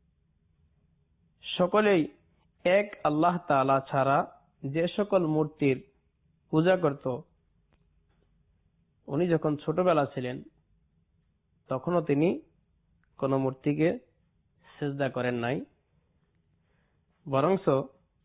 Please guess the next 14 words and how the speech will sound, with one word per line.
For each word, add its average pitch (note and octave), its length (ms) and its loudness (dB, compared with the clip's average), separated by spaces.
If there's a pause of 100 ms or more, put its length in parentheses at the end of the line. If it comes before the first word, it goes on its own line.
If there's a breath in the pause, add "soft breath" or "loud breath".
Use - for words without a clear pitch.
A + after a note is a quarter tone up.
(720)
জাহিলি D#3+ 480 4
যুগেও D3 240 2
তিনি, D3 420 0 (180)
হযরত D3 320 -2
আবু C#3+ 500 2 (720 soft breath)
মাশার C3+ 480 0 (1040)
রাদিয়াল্লাহু D#3+ 360 2
তাআলা C3+ 140 2
আনহু D#3 180 2
বলেন, C#3 320 2 (580)
আবু D3 280 0
যার C#3+ 500 2 (480)
জাহিলি E3 340 4
যুগে F3 420 4